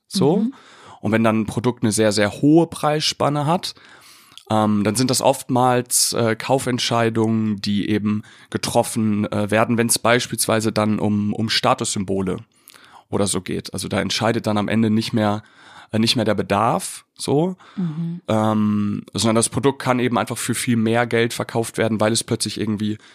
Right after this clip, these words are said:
Speaker 1: ein, ein Statussymbol geworden ist, beispielsweise. Ähm, und da hängen dann natürlich auch entsprechend andere, andere Gewinnmargen,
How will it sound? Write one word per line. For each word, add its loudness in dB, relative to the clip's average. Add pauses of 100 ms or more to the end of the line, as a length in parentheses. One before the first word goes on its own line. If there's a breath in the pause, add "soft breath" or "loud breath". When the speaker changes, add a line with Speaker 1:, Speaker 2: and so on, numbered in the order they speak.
(120 loud breath)
Speaker 1:
ein, 2
ein 2
Statussymbol -2
geworden -6
ist, -8
beispielsweise. -8 (640 loud breath)
Ähm, -2 (200 loud breath)
und -4
da 2
hängen 2
dann 4
natürlich 0
auch 0
entsprechend -4
andere, 2
andere 0
Gewinnmargen, 2